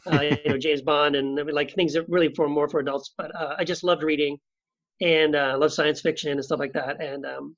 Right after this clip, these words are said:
Speaker 1: and then when I got into college, you know, my wri-, my major was creative writing, my minor
Speaker 2: Mm-hmm.
Speaker 1: was philosophy. And I think what I l-, figured out about myself,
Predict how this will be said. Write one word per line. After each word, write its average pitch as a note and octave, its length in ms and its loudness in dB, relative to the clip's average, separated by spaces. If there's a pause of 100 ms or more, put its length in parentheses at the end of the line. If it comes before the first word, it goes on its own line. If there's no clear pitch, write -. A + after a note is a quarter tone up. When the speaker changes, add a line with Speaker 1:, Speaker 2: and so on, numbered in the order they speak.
(340)
Speaker 1:
and E3+ 100 0
then E3 80 6
when E3 100 6
I E3 60 6
got E3 180 4
into D#3+ 120 0
college, E3+ 800 2 (180)
you F#3 80 -10
know, C#3 120 -6
my C3+ 200 -8
wri-, C#3+ 420 -6
my D3 200 -4
major D3 380 -2
was C3+ 240 -10 (100)
creative C#3+ 280 -6
writing, F#3 480 -4
my C#3 200 -8
minor D3 280 -4
Speaker 2:
Mm-hmm. E2 80 -8
Speaker 1:
was D#2+ 120 -12
philosophy. F3 760 -2 (380)
And F#3+ 240 4
I G3 140 4
think B3 260 2
what A#3 120 6
I G3+ 100 6
l-, F3 320 -4
figured G#3+ 260 2
out F#3 120 2
about F3 200 0
myself, E3+ 480 0